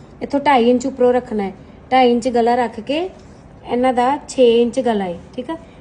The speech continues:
ਛੇ ਇੰਚ ਦੇ ਮਾਰਕਿੰਗ ਕਰ ਲੈਣੀ। ਫਿਰ ਇੱਥੋਂ ਜਿਨ੍ਹਾਂ ਨੂੰ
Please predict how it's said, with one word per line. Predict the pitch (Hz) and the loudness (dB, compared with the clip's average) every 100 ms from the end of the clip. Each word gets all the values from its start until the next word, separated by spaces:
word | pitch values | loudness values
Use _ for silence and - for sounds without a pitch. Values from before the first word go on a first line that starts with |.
| - | -12
ਛੇ | - 254 247 | 0 4 4
ਇੰਚ | 254 269 | 2 0
ਦੇ | 269 | 0
ਮਾਰਕਿੰਗ | 269 240 220 254 262 | 0 0 -4 -4 -4
ਕਰ | 254 | -2
ਲੈਣੀ। | 214 226 285 302 - - - | -2 -2 -4 -6 -12 -14 -2
ਫਿਰ | 269 | 0
ਇੱਥੋਂ | 269 277 | 0 -2
ਜਿਨ੍ਹਾਂ | 277 269 294 | -2 0 0
ਨੂੰ | 320 | 0